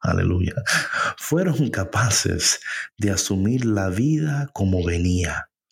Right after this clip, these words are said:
sortear astutamente los obstáculos para estar cerca de su Señor. A diferencia de muchos de los apóstoles que huyeron presos del miedo y la inseguridad,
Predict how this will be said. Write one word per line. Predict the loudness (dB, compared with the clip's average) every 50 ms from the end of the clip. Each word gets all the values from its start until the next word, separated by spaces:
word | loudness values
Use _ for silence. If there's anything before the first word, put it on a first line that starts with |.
| _ _ _ _ -10 -8 -8 -6 -4
sortear | -4 -2 0 0 0 -2 -2 -2 -2 -2 0 0 0 0 0 -2 -2
astutamente | -2 -2 0 0 0 0 0 0 -2 0 0 -2 -2 0 0 2 2 2 0 0 0 0 0
los | 0 0 0 -2
obstáculos | -2 -2 -4 -4 -2 -2 -2 -2 -2 -2 0 0 0 0 -2 -4 -6 -8 -8 -6 -4 -2 -2 -4 -4 -8 _
para | -2 -2 0 0 -2
estar | -2 -4 -2 -2 -2 0 0
cerca | 0 0 0 0 0 0 0 -2 -2 -2 -2
de | -2
su | 0 0 0 2
Señor. | 2 0 0 2 2 2 2 0 -2 -4 -12 _ _ _ _ _ _ _ _ -4 -2 0 0 0 -2 -2
A | _ -2 -2
diferencia | -2 -2 -2 -2 0 0 0 0 0 0 0
de | 0
muchos | 0 0 0 0 -2 -2
de | 0
los | -2 -2 -2
apóstoles | -4 -2 -2 -2 -2 0 -2 -2 -2 -2 -2
que | 0 0
huyeron | 0 0 2 2 0 0 2 0 0 -2 -2 -6 -14 _ _
presos | _ -2 0 0 0 -2 0 0
del | 0 0 0 0
miedo | 0 0 2 0 0 0 -2 -4 -4 -8 -12 -12 -14 -6 -2
y | 0
la | 0 0 0
inseguridad, | -2 -2 -2 0 0 0 0 0 0 0 0 0 0 0